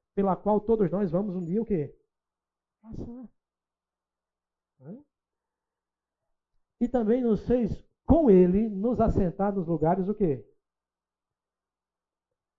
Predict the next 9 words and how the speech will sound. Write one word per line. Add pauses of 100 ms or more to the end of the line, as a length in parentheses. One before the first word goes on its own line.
(520)
A
graça
é
ou
não
maravilhosa,
irmão? (1400)
Você
estava